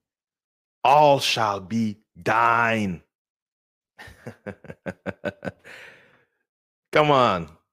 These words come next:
This is why the Bible is hated. The Bible reveals to you who runs all governments.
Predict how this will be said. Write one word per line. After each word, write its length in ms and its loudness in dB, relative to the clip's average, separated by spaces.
This 340 2
is 100 2
why 240 2
the 100 -4
Bible 320 0
is 80 -4
hated. 400 -4
The 80 -4
Bible 520 2
reveals 460 2
to 80 -2
you 460 0
who 140 4
runs 340 2
all 300 2
governments. 600 -2